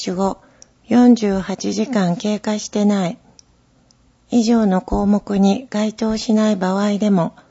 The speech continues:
検診医の判断でお断りすることがあります。ご協力いただく際は、十分な睡眠と食事をとってお願いします。お問い合わせ、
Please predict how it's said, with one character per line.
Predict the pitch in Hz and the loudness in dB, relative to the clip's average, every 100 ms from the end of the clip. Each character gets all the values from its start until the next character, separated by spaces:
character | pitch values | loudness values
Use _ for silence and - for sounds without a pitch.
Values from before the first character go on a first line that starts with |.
| _ _ _ _ _ _ | _ _ _ _ _ _
検 | - 233 233 | -2 2 2
診 | 247 254 240 - | 6 6 6 4
医 | 185 | 2
の | 185 | 0
判 | 185 208 202 | 0 0 0
断 | 175 170 170 | 0 -2 -2
で | 170 - - - _ - | -6 -10 -20 -20 _ -14
お | 220 | -10
断 | 233 233 233 233 | -6 -2 -2 0
り | 220 | -2
す | 240 | 0
る | 233 | 0
こ | 226 233 | 0 -2
と | 214 | -2
が | 185 175 | 0 -2
あ | |
り | 175 | 0
ま | 175 175 180 | 0 -2 -6
す。 | - _ _ _ _ _ _ _ _ _ _ _ _ _ _ _ _ _ _ | -12 _ _ _ _ _ _ _ _ _ _ _ _ _ _ _ _ _ _
ご | 202 196 | -6 -4
協 | 240 240 | -2 -2
力 | 240 240 247 | -2 -2 -4
い | |
た | 233 240 | -2 -4
だ | 233 | -4
く | 233 | -8
際 | - 233 208 | -4 -2 -2
は、 | 180 180 - _ _ - | -4 -8 -12 _ _ -10
十 | - 240 | -2 -2
分 | 214 262 254 | 4 6 6
な | 226 | 6
睡 | - 202 | 0 0
眠 | 190 190 185 | 0 0 -2
と | - 190 247 | -4 -4 -4
食 | - 220 247 | -6 -4 -2
事 | 220 240 | 2 2
を | 233 | 2
と | 233 | -2
っ | 233 | -4
て | - 202 | -4 0
お | |
願 | 196 196 196 196 | 0 0 0 -2
い | |
し | - 196 | -2 -2
ま | 190 | -2
す。 | 190 - _ - _ _ _ _ _ - | -6 -12 _ -20 _ _ _ _ _ -10
お | 208 | -6
問 | 233 226 | -2 2
い | 233 | 2
合 | 233 | 2
わ | 226 | -2
せ、 | - 220 214 | -4 -4 -4